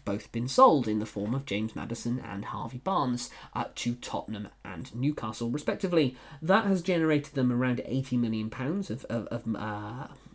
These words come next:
of funds, which is really, really important, mainly, of course, to stave off the issues that come out of being relegated from the, uh, Premier League. You lose, you, you lose about fifty percent of your revenue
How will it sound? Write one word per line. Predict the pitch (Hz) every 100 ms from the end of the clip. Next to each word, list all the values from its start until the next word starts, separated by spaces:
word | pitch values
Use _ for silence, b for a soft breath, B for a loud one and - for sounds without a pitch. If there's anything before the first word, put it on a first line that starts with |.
| -
of | 117
funds, | - 147 196 247
which | 151 139
is | 120
really, | 123 110
really | 110
important, | 113 - 170 165 156 147 B B
mainly, | 127 139 117
of | 113
course, | - 117 113
to | - 110
stave | - - 113 110
off | - 104 - - -
the | 110 -
issues | 143 - 143 139
that | 131 -
come | - 120
out | 131 147 123
of | - B B
being | 127 131
relegated | 127 123 127 127 123 123 113
from | - 107 104
the, | 104 101
uh, | -
Premier | - 156 165
League. | 170 165 143
You | 104
lose, | 117 120 -
you, |
you | - 117
lose | 113 120
about | 113 110
fifty | - 120 120
percent | 117 120 78
of | 110
your |
revenue | 110 117 120